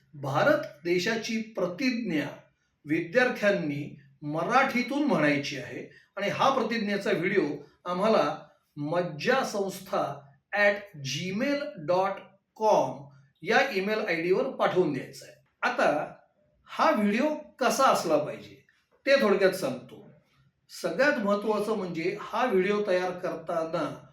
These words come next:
कोणतीही गॅझेट्स वापरायची नाहीत, म्हणजे इयरफोन घालायचे नाहीत किंवा हेडफोन घालायचे नाहीत. आणि सगळ्यात महत्त्वाचं, प्रतिज्ञा म्हणताना डोळे बंद केलेले असले पाहिजेत.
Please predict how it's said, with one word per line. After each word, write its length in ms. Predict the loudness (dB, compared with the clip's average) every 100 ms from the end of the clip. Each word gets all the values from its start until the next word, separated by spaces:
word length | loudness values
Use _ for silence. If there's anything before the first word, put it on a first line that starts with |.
| _ _ _
कोणतीही 520 | -2 -2 -2 -2 0 0 0
गॅझेट्स 460 | 2 4 4 4
वापरायची 440 | 2 4 2 2 0
नाहीत, 180 | -2 -8 -14
म्हणजे 220 | -10 -6
इयरफोन 540 | -4 0 2 2 0 0
घालायचे 340 | 2 2 2
नाहीत 220 | -2 -4 -8 -18 _
किंवा 160 | 2 4
हेडफोन 440 | 6 4 2 2
घालायचे 360 | 4 4 2 0
नाहीत. 220 | -4 -4 -8 _ _ -4
आणि 120 | -2
सगळ्यात 360 | -2 0 0
महत्त्वाचं, 840 | 2 0 0 2 2 2 -2 -4 -8 _ _ _
प्रतिज्ञा 760 | -4 -4 -6 -8 -6 -6 -4 -2 -2 -4
म्हणताना 880 | -4 -4 -4 -4 -4 -4 -6 -8 -10 -12 _ _ _ -16 -2
डोळे 480 | 0 0 0 2 0 -2
बंद 400 | -4 -4 -4 -2 -2 -2
केलेले 400 | -6 -8 -8 -10
असले 400 | -12 -12 -4 -4
पाहिजेत. 580 | 0 0 0 -4 -12